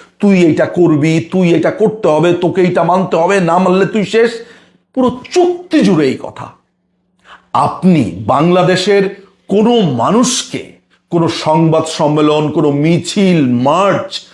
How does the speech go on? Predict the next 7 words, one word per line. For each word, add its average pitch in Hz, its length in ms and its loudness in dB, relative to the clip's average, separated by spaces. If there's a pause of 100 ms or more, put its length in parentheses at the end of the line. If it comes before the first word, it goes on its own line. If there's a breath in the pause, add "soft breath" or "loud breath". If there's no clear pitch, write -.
(160 loud breath)
কোনো 165 180 0
টিভি 180 640 0
টক 240 240 0
শোতে 107 480 -6 (380 soft breath)
এই 175 440 0
চুক্তি 247 480 0
নিয়ে 156 280 0